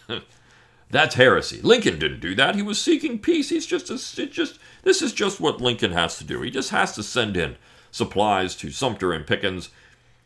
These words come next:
because this is, he's just doing what he's supposed to do as president. Well, we know that's, I mean, Buchanan was president for months before Lincoln s-, assumed office, and nothing like this happened.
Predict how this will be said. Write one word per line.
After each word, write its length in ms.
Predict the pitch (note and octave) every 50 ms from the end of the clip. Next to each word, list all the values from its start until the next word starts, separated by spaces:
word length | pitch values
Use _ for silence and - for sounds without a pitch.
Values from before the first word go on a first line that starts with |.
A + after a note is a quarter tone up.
| -
because 320 | - C4+ - D4+ A3 A3 B3
this 180 | F#4 - -
is, 140 | E4 C4 -
he's 160 | D4 D4+ C#4
just 240 | - F4+ F#4 - -
doing 260 | - A3+ A3 G#3+ F#3+
what 140 | F3 G3+ F3+
he's 160 | G3 F3 F3
supposed 240 | - - E3 E3+ -
to 80 | D#3+ C#3
do 80 | D3
as 80 | C#3+ D3
president. 420 | - - A#3 G#3+ D#3+ G#2 E2 C#2+
Well, 100 | G2+ A2
we 140 | A#2+ C#3 C3
know 460 | A#2+ C#3+ F3+ A#3 G3 A#2 C3 D#3+ -
that's, 260 | G2+ G2 G#2+ - -
I 200 | - F2 F2 E2+ - - _ _ _ -
mean, 280 | C2 C2 C2+ C2 C2+ - - _ _ _ _ _ _ _ _ _ _ _ -
Buchanan 480 | - A#2 G2+ - G#2 G#2+ D3 F3+ F3+
was 160 | C3+ G#2+ F#2+ -
president 480 | - G#2 G2+ G2+ G2 A2 A2+ B2 -
for 120 | - E3+ F3
months 320 | F#3 A#3 C#4+ D4+ A3+ -
before 320 | - C#3 A#2 - A#2 A2+
Lincoln 380 | G#2 G2+ G2 F#2+ - F#2 F2 - -
s-, 100 | - - -
assumed 340 | - G2+ - - G2 F#2 D#2+
office, 400 | E2 D#2 F2 - F3+ F#3+ G3 - _ _ _ - -
and 140 | - D#4+ E4
nothing 320 | B3+ C4+ D#4+ D#4 F4 D4+ F#3
like 220 | C#3+ B2 A2+ -
this 160 | G3+ A3 -
happened. 400 | C4 B3+ C#4 D4 C4+ E3 C#3 -